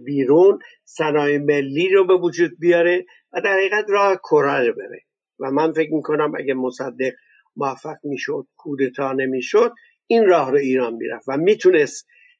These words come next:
اه، در یک پروسه بیست سی ساله تبدیل به یک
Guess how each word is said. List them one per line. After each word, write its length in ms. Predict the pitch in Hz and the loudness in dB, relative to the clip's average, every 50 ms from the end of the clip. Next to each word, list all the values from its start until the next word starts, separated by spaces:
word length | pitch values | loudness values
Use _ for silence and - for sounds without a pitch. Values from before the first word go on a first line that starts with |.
| _ _ _ _ | _ _ _ _
اه، 320 | - 151 147 139 135 131 - - - - _ - - - - 160 | -4 -2 0 0 0 0 -2 -6 -12 -18 _ -20 -20 -20 -10 -8
در 200 | 156 143 139 127 | -6 -6 -4 -4
یک 340 | 135 147 156 160 160 156 - - _ _ _ _ _ _ _ | -2 2 2 2 2 0 -4 -16 _ _ _ _ _ _ _
پروسه 520 | - 147 147 143 139 123 - - 143 143 139 | 0 2 2 2 2 0 -2 0 0 0 0
بیست 320 | 139 131 135 123 - - | 0 -4 -10 -12 -12 -12
سی 140 | - 147 131 | -10 -10 -10
ساله 440 | - - - 143 135 139 165 190 185 | -8 -6 -4 -2 0 0 0 0 0
تبدیل 560 | 185 - 156 156 151 147 139 160 180 180 165 | -2 -4 -6 -6 -6 -8 -6 -6 -6 -4 -2
به 180 | 160 165 165 170 | -2 0 2 2
یک 220 | 165 165 165 | 2 0 0